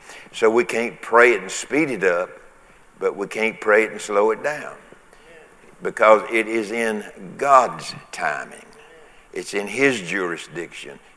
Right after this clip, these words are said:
It's in his control as to when what the disciples are talking to him about will happen. So, verse eight,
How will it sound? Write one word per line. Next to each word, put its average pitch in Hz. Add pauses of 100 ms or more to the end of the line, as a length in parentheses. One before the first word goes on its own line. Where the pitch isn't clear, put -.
It's 87
in 95
his 113
control 98
as 95
to 95 (160)
when 113 (1000)
what 101
the 92
disciples 90
are 82
talking 98
to 87
him 80 (240)
about 90
will 87 (420)
happen. - (640)
So, 98 (300)
verse 104
eight, 117